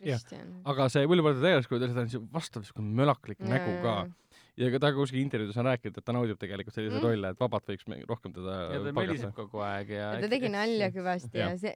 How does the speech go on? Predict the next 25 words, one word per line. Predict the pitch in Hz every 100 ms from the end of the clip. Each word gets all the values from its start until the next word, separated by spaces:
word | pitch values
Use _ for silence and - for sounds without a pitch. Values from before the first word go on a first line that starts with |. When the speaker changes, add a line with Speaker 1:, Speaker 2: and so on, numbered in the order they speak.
| 202
Speaker 2:
õudusfilmide | 277 254 208 220 240 180
puhul | 156 180 170
on | 185 185 175
hästi | 185 - - 160
oluline | 151 151 151 156
see, | 165 160
et | 151
saaks | 160 123
kõvasti | - 175 165 -
ka | 156
nalja | 160 165 156 151 143
või | 147
Speaker 1:
Jaa, | 147 117
Speaker 2:
et, | 107
Speaker 1:
siin | 117 170
Speaker 2:
et |
sa | 131
Speaker 1:
sai. | 190
Speaker 2:
naeraksid | 196 202 254 226 - -
Speaker 3:
Kus | 139
ta |
Speaker 2:
millegi | 190 120 98
Speaker 3:
veip-, | 156 170
Speaker 2:
üle | 170
või | 160